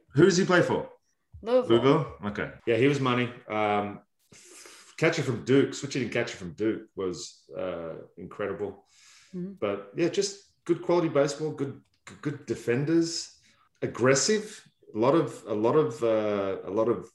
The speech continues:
Speaker 1: first s-, pitch of the game swings, which I kept track of. Better, better baseball experience than I was expecting,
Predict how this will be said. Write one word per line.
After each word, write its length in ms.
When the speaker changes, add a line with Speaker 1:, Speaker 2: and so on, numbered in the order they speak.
Speaker 1:
first 760
s-, 200
pitch 260
of 80
the 60
game 300
swings, 520
which 180
I 220
kept 180
track 220
of. 240
Better, 420
better 160
baseball 380
experience 400
than 80
I 60
was 160
expecting, 400